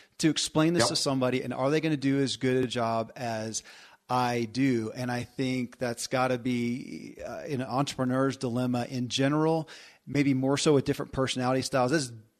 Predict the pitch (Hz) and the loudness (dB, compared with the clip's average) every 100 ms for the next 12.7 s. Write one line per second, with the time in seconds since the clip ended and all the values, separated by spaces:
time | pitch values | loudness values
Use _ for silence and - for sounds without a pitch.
0 | _ 185 151 113 165 160 113 131 123 110 | _ 4 4 2 0 0 0 -2 -2 -4
1 | 107 110 113 104 - 110 - 92 85 - | -6 -6 -8 -8 -10 -10 -10 -12 -12 -14
2 | 113 101 101 107 107 - 131 135 113 120 | -10 -8 -8 -10 -12 -10 -10 -8 -6 -2
3 | 127 107 104 104 117 127 135 131 113 - | -2 -4 -8 -8 -6 -2 2 2 2 0
4 | 131 113 117 101 131 - - - - - | 0 -2 -4 -2 -2 -4 -14 -18 -18 -14
5 | - 147 - 156 - 170 151 - 151 - | -6 -6 -2 0 0 0 -2 -2 -4 -2
6 | 135 - 151 - - 156 160 131 131 123 | -6 -8 -10 -8 0 2 2 0 -2 -2
7 | - 131 120 - 127 131 135 - 135 123 | -2 -2 -2 -2 2 2 0 -6 -4 -2
8 | 127 - - 170 143 147 165 170 151 135 | -2 -2 4 4 6 8 8 6 2 0
9 | 147 135 143 - - 190 202 233 180 185 | 0 2 2 0 -2 4 8 8 8 8
10 | 202 196 151 156 175 156 160 143 185 202 | 8 8 8 8 6 4 4 4 4 2
11 | 277 - 180 156 143 120 - 123 139 147 | 2 4 4 4 2 2 0 0 0 0
12 | 208 180 190 190 143 143 | 2 2 2 2 4 4